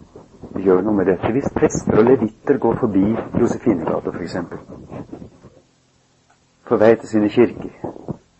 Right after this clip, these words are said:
som ikke de gikk forbi noe som helst. De bare slår øynene ned og snur seg bort, vender sinnet sitt bort fra den virkeligheten, og tar den heller ikke med seg opp på prekestolen.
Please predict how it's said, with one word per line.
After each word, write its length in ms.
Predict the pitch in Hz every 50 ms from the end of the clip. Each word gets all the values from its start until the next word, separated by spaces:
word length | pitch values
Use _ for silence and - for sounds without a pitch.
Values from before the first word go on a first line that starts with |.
| _ _ _ _ _ _ _ _ _ _ _ _ _ _ _ _ _ _ _ _ _ _ _ _ _ _ _ _ _ _ _ _ _ _ - _ - - - - -
som 260 | - - - - - -
ikke 300 | - - - - - -
de 140 | 123 143 151 147
gikk 140 | - - -
forbi 280 | 156 135 120 110 110
noe 220 | 123 135 123 95 -
som 160 | - 120 117
helst. 400 | 90 85 82 - - - - - - _ _ _ _ _ _ _ _ _ _ _ _ _ _ _ _ _ _ _ _ _ _ _ _ - - _ _ _ _ _ _ _ _ _ _ _ _ _ _ _ _ _ _ _ _ _ _ -
De 80 | 110
bare 240 | 101 135 127 110 104
slår 240 | - - 131 123 -
øynene 340 | 135 120 104 98 113 117 107
ned 200 | 110 127 131 -
og 100 | 117 -
snur 200 | - 101 98 85
seg 160 | - 107 92 85
bort, 420 | 123 131 - - - - - - - - _ - - - - - - - - - - - - - - - - -
vender 400 | - - 107 95 101 113 - -
sinnet 340 | - 120 98 - - -
sitt 180 | - - 113 -
bort 140 | - 101 - -
fra 80 | 110 98
den 160 | 90 95 98
virkeligheten, 560 | 113 95 - - 87 87 90 - - 123 113 - - - - -
og 100 | 117 104
tar 140 | 113 113 113
den 100 | 131 120
heller 220 | 104 98 95 101
ikke 140 | - - 110
med 80 | 98 92
seg 160 | - - 104
opp 80 | - 104
på 80 | - 101
prekestolen. 500 | 98 85 - 82 - 90 80 78 82